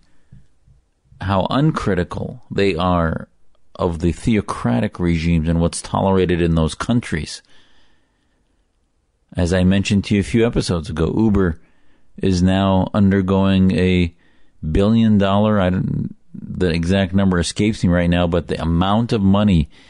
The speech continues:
that Uber, through David Plouffe and others, are investing in the Saudi, are accepting from the Saudis is just staggering. So these social media companies are,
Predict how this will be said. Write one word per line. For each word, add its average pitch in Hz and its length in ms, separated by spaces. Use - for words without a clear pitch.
that 85 300
Uber, 90 580
through 92 220
David 95 420
Plouffe - 340
and 85 100
others, 87 380
are - 200
investing 80 800
in 87 200
the 80 80
Saudi, 101 640
are 82 160
accepting 98 680
from 90 220
the 82 80
Saudis 87 600
is 95 180
just - 560
staggering. 190 920
So - 180
these 131 180
social 165 340
media 143 300
companies 104 520
are, 90 200